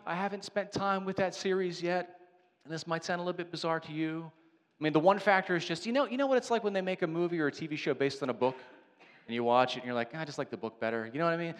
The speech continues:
So that's part of the, part of the reason why I haven't watched The Chosen yet. But also, I don't wanna have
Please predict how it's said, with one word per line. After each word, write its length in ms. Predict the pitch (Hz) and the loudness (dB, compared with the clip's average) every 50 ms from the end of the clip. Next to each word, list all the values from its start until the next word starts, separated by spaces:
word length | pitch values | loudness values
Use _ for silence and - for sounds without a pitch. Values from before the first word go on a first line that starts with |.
| - | -10
So 100 | - - | 8 10
that's 160 | 220 277 277 285 | 10 10 10 8
part 320 | - - 214 208 214 202 | 8 12 12 12 12 12
of 60 | 196 | 12
the, 140 | 202 208 190 | 10 6 4
part 260 | 202 - - 196 202 | 4 4 6 6 8
of 60 | 190 | 8
the 60 | 190 190 | 6 4
reason 280 | 196 196 170 180 175 | 4 2 0 0 0
why 100 | 170 170 | 2 2
I 20 | 170 | 2
haven't 200 | 170 160 160 156 | 2 0 0 0
watched 220 | 160 160 - - | -2 -2 -2 -6
The 40 | 147 | -10
Chosen 340 | - - 151 147 139 139 143 | -6 -4 -2 -2 -2 -4 -6
yet. 300 | 143 147 139 - - - - _ _ _ _ _ _ _ _ _ - - - - _ | -8 -8 -8 -10 -16 -20 -20 _ _ _ _ _ _ _ _ _ -20 -20 -20 0 _
But 100 | - 240 | 6 8
also, 460 | 240 262 294 285 - - 240 214 - - - - - | 10 12 10 10 10 10 8 8 8 4 0 4 8
I 80 | 247 | 8
don't 120 | 311 302 269 | 10 10 8
wanna 160 | 262 254 220 | 6 6 4
have 520 | 196 202 233 233 214 175 165 185 208 208 | 2 2 4 6 8 8 8 6 4 2